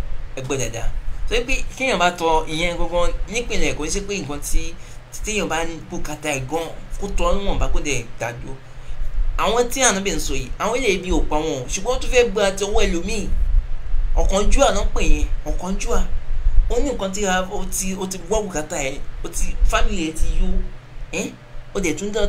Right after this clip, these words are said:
tẹ́ ń bo olówó, àwọn lọ olówó. Kí ni ẹ risky? A lot of people máa ń ṣe é ní Nàìjíríà, especially, ẹ́, especially àwọn, àwọn, àwọn, àwọn leaders wa àti àwọn àfáàs wa nígbà míì náà, tí wọ́n máa bá àwọn lówó.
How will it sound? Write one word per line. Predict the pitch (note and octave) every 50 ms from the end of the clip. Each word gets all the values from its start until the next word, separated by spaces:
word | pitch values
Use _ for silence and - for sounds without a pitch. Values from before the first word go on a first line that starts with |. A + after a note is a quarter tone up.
| -
tẹ́ | - G3+
ń | G3+ G3+ G3
bo | F#3 F#3
olówó, | F#3 F#3 G3+ G#3 G3+ G#3 G#3 G3
àwọn | F3 D#3 D3 - E3 E3+ F3+ F#3+ F#3+ F#3
lọ | G3
olówó. | F#3+ G3 A3+ A#3 A#3 -
Kí | - D4+
ni | D4+
ẹ | B3+ A#3+ A#3+
risky? | C4 C#4+ - - - D4 C4 - - - - - - - - - - - -
A | -
lot | B3 - -
of | -
people | F#3 - - -
máa | - F#3+ G#3+
ń | G#3+
ṣe | - -
é | G3+ G3+
ní | - - G#2
Nàìjíríà, | G2+ F2+ - - D3+ C3+ A#2+ - - - - - -
especially, | - - - G#3 - - G#3+ G#3+ G#3 G#3 F#3 E3+ D#3+ D#3+ D#3+ - - - - - - - - - - - - - - - - - -
ẹ́, | C#3+ E3+ A3 - - - -
especially | D3 E3 D#3+ - G#3 G3+ A#3 G#3 G#3 F#3+ D#3+
àwọn, | D3+ D3+ D3 D#3 D3+ D3 C#3+ C#3+ C#3+ C#3+ C#3
àwọn, | C3+ - - - - B2 B2+ B2+ - - C3 C3+ C3+ - C3 C3+ C3+ C#3 C#3 - - -
àwọn, | C3 C#3 C3+ A#2 - B2 C3 B2+ - -
àwọn | - D3+ C3 C3+ C#3 D3+
leaders | - - - E3 D#3 D3 C3+ - C3
wa | B2 A#2
àti | A#2 A2+ - A#2
àwọn | A#2 B2 B2 B2 B2 B2 A#2+ A#2+ A#2+ A2+ A2 - - - - - - - - - - - - -
àfáàs | G#2 B2 - - D#3+ D#3 D3 C3+ B2+ B2 B2
wa | A#2+ A#2+ B2
nígbà | C#3 D3 C3 C3+ C3 A#2+ A#2+
míì | B2 B2
náà, | B2 B2+ A#2+ A2+ - - - - - -
tí | C#3
wọ́n | C3+ C3+ C3 C3+ C3+
máa | C3 C3 C3
bá | D3+ D#3 C#3
àwọn | B2 B2 B2
lówó. | - - - C3+